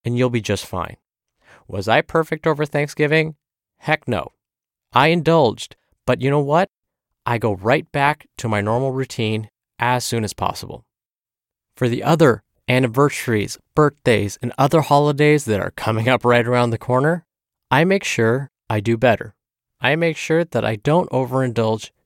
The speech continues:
too often, because like I said before,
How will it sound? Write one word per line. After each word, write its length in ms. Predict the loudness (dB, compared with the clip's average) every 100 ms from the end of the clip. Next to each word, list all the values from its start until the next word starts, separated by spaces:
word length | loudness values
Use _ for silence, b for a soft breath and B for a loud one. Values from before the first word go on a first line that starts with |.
| -12
too 240 | -4 -2
often, 440 | 0 -2 -4 -12 -14 b b
because 240 | 0 2 4
like 200 | 2 0
I 60 |
said 260 | 0 0 0
before, 460 | -4 -4 -8 -8